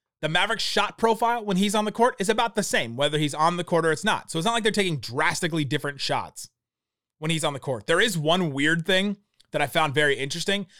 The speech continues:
The Mavericks are shooting fifty percent on mid-range shots when Dereck Lively's on the court and about thirty-five percent when he's off the court, like a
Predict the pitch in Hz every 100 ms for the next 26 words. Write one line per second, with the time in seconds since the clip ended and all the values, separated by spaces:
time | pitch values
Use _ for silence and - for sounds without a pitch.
0 | _ 147 147 165 196 202 185 165 147 -
1 | - 196 190 170 - - 240 240 269 214
2 | 190 - 180 139 135 131 156 170 131 -
3 | 151 104 131 127 143 151 156 139 135 127
4 | 127 147 180 - 214 226 - _ _ _
5 | - 165 170 - - - 226 202 - -
6 | 180 196 - 170 139 156 139 143 - 143
7 | 151 - - 101 82 _ 151